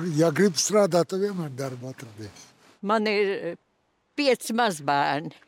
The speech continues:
Speaker 2: Viss mācās, neviens neko nesūdzās, nevienam nekādas <laughs> krīzes nav, un viss ir kārtībā. Es domāju, ka tie ir tikai reti izņēmumi. Es, es ļoti gribu ticēt.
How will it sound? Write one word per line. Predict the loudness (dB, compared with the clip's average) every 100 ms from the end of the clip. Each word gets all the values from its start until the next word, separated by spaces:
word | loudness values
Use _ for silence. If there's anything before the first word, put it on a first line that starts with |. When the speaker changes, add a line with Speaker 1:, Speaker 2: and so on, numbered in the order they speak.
| _ _ _ _ _ _ _ _ -4
Speaker 2:
Viss | -2 0 0
mācās, | 2 2 2 2 2 2
neviens | -2 2 2 0 -4
neko | -6 0 2
nesūdzās, | 2 -2 0 0 2 2 2 -2
nevienam | -2 2 2 0 -2
nekādas | -4 -2 0 0 -4 -8 -6
<laughs> |
krīzes | -4 -2 0 0 0 -4 -4
nav, | 0 2 4 2 _ -20 -16 -16 -14 -12
un | -4 -2 2
viss | 2 2 -6
ir | -2
kārtībā. | 2 2 0 -6 -2 -2 -4 _ _ -4
Es | -2 4
domāju, | 4 4 0
ka | -2
tie | 2 2
ir | 2
tikai | -4 -2 -2
reti | 0 -4 -6 -12
izņēmumi. | -10 -8 -6 -6 -8 -8 -10 -8
Es, | -8 -6 -4
es | -4 -2
ļoti | 2 2 2
gribu | -4 -2
ticēt. | -8 -4 -4